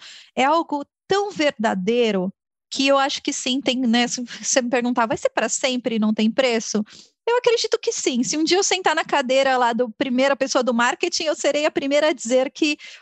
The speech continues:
"Olha, eu quero, né, isso deve ser pra sempre e deve ser fortalecido." O Não Tem Preço, ele tem mais de vinte anos, tá? Foi lançado há mais de vinte anos globalmente.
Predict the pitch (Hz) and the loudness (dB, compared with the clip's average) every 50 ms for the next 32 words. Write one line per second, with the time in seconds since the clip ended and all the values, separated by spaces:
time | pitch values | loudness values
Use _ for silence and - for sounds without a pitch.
0 | _ _ - 247 254 247 247 247 247 - - 254 262 262 254 247 240 254 254 262 | _ _ 2 2 2 2 2 0 0 0 0 0 0 0 0 -2 0 0 2 2
1 | 262 240 233 220 220 - 240 - - 226 233 254 254 254 277 - 277 254 - - | 2 2 0 -2 -2 -2 -2 -2 0 2 2 0 0 0 0 0 0 0 0 0
2 | 247 262 269 - - 240 240 269 269 285 262 240 240 233 240 - - 262 - - | -2 -2 -2 0 -2 0 -2 -2 -2 -2 -2 0 0 0 0 0 0 -2 -2 0
3 | - 262 247 - - 247 240 254 247 - - - 226 220 180 180 180 - _ - | -2 -4 -2 -2 -4 -4 -2 -4 -6 -6 -4 -2 -2 -2 0 -2 -4 -6 _ -20
4 | - - - - _ 269 311 330 381 - - 392 311 277 262 - 254 247 269 294 | -20 -20 -20 -6 _ 0 0 0 0 0 0 2 2 2 2 2 2 2 2 2
5 | 330 - - 269 240 262 - 285 262 247 247 - 277 330 320 277 254 233 254 262 | 0 0 -2 -2 -2 -2 -2 -2 0 0 0 0 -2 -2 -2 -4 -4 -2 -2 -2
6 | 294 - - - 254 202 190 196 214 240 294 294 - - - - 180 175 190 208 | 0 -2 2 2 2 2 4 2 2 0 0 -2 -6 -8 -4 -2 0 0 2 0
7 | 214 - - - 214 214 208 214 214 - - 208 190 196 202 202 185 190 190 - | 0 -4 -6 -4 0 2 2 2 0 0 0 0 2 2 0 0 -2 -4 -6 -8
8 | - - _ _ _ - 202 202 208 202 220 254 277 - 233 247 240 247 - - | -12 -20 _ _ _ -2 0 2 2 2 0 0 -2 -2 0 0 0 0 0 0
9 | 226 214 220 220 - 233 233 233 220 226 214 202 190 180 185 196 214 - - - | 2 2 2 2 2 0 2 2 2 2 2 2 0 2 2 2 0 0 0 -4
10 | 226 | -4